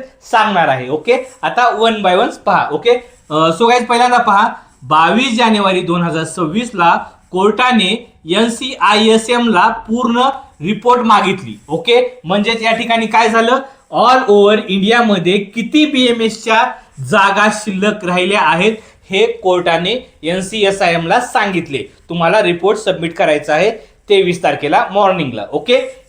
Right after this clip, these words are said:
यानंतर खरंच दोन हजार पंचवीस सव्वीससाठी कट ऑफ रिड्यूस कमी करणे बरोबर आहे का, हे एनसीएसआयएमला विचारले त्यांनी. आता यानंतर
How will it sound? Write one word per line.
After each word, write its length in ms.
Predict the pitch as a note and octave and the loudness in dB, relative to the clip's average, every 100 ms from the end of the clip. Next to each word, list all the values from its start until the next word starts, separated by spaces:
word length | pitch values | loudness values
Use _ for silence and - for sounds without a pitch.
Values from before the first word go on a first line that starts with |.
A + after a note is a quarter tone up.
| F3 | -2
यानंतर 520 | A#3 B3 B3 A#3+ B3+ C#4+ - _ | 0 0 -2 0 0 -2 -8 _
खरंच 380 | - A#3 C#4 C#4 | -2 2 2 0
दोन 220 | F3+ A3 | 2 2
हजार 260 | A#3 A3+ A#3+ | 4 2 2
पंचवीस 600 | - G#3 G#3 A#3 C4+ - | 2 0 0 -2 -2 -2
सव्वीससाठी 880 | A#3+ G#3+ A#3 A#3+ G#3+ G#3 A3 D4 - _ - | 0 0 -2 -2 -2 0 -2 -4 -6 _ -4
कट 200 | G#3 - | -2 2
ऑफ 260 | A#3 B3 G3+ | 2 2 0
रिड्यूस 480 | G#3+ G#3+ B3 B3+ - _ _ _ _ | 0 2 2 -2 -8 _ _ _ _
कमी 280 | - A3+ C4 | 0 2 2
करणे 460 | C4+ A#3 G#3+ A3 A3 | 0 2 2 2 2
बरोबर 460 | F3+ A3 A3 A#3 A#3+ | 2 4 4 4 2
आहे 220 | F#3+ A3 | 2 2
का, 300 | G#3 G3+ C3 - - _ _ _ | 2 0 -2 -4 -16 _ _ _
हे 360 | A#3 B3+ - _ | 0 0 -4 _
एनसीएसआयएमला 760 | E3+ A3 A3 B3 A#3 A#3+ A#3 B3+ | -2 -2 0 0 2 0 2 0
विचारले 520 | A#3 - G#3+ G#3+ A#3 | 0 -4 -2 0 2
त्यांनी. 420 | A3+ F#3 D3+ G#2 - _ - | 0 0 -4 -10 -20 _ -10
आता 380 | D#3 A#3+ A#3 | -4 -2 0
यानंतर 540 | G#3 A#3+ B3 B3 A#3+ | 0 0 0 -2 0